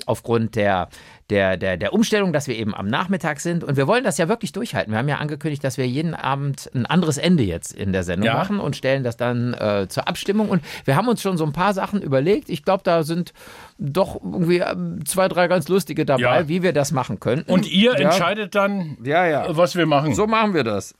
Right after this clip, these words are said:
Speaker 1: So sind wir.
Speaker 2: Wir haben uns da heute früh getroffen, haben
Speaker 1: Mhm.
Speaker 2: geschrieben, wir nehmen heute am Donnerstag,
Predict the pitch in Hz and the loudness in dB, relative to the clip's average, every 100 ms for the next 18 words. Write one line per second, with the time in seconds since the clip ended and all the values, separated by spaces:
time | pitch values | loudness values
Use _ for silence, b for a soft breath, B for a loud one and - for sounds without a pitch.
0 | _ 151 160 165 139 104 82 B B 151 | _ -4 -2 -2 -2 -4 -4 B B 2
1 | 208 202 190 208 214 147 226 220 - 233 | 2 2 2 2 0 -6 -4 -4 -2 -2
2 | 277 262 - 165 214 170 - 208 277 214 | -2 -8 -6 -2 0 0 0 0 2 2
3 | 196 214 226 156 202 233 190 160 156 220 | 4 2 2 2 0 0 -2 0 2 2
4 | 226 240 | 0 -2